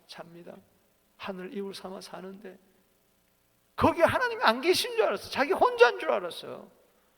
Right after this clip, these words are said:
그런데 사닥자리가 확 펴졌어요. 할렐루야. 천사가 오르락 내리락 하는, 여기 계시는구나. 창세기 이십팔 장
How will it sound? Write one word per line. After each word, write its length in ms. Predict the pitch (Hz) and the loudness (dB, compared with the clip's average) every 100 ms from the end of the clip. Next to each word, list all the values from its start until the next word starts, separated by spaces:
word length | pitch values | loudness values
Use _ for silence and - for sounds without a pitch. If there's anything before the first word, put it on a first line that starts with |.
| _ _ _ _ _ _ _ _ _ _ _ _ _ _ | _ _ _ _ _ _ _ _ _ _ _ _ _ _
그런데 340 | - 143 123 123 | -14 -14 -12 -14
사닥자리가 800 | - - 139 - 160 135 127 123 | -14 -12 -14 -12 -16 -16 -20 -12
확 500 | - - 202 - - - - - - _ _ _ _ - | -4 -2 -2 -6 -12 -18 -20 -20 -20 _ _ _ _ -14
펴졌어요. 440 | - - - 135 | -12 -12 -14 -8
할렐루야. 680 | 170 190 202 220 - - - - _ _ _ _ _ _ _ _ - | -2 0 0 -4 -8 -10 -14 -20 _ _ _ _ _ _ _ _ -4
천사가 640 | 202 160 139 151 147 143 | -2 -2 -8 -10 -10 -14
오르락 520 | - 180 202 220 208 208 | -12 -10 -10 -10 -14 -18
내리락 280 | 190 196 185 | -18 -16 -18
하는, 200 | - - _ _ _ _ _ _ _ _ _ _ _ _ _ _ _ _ _ _ _ _ _ _ _ _ _ _ _ _ - 208 | -20 -20 _ _ _ _ _ _ _ _ _ _ _ _ _ _ _ _ _ _ _ _ _ _ _ _ _ _ _ _ -6 0
여기 300 | 285 - 440 | 2 0 0
계시는구나. 600 | 392 - 359 359 339 330 - _ | 0 0 -4 -6 -8 -12 -18 _
창세기 540 | - 339 294 - 226 233 | -10 -10 -10 -12 -12 -12
이십팔 440 | - - 208 208 | -16 -14 -16 -16
장 260 | - - | -20 -20